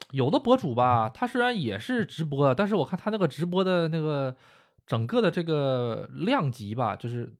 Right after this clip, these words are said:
数据不是太好。阿杜吧，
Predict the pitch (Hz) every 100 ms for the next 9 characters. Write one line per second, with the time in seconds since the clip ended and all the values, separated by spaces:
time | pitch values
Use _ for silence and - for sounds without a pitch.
0 | _ - - 294 160 131 110 131 139 139
1 | - - _ _ _ 220 285 339 254 139
2 | 101 -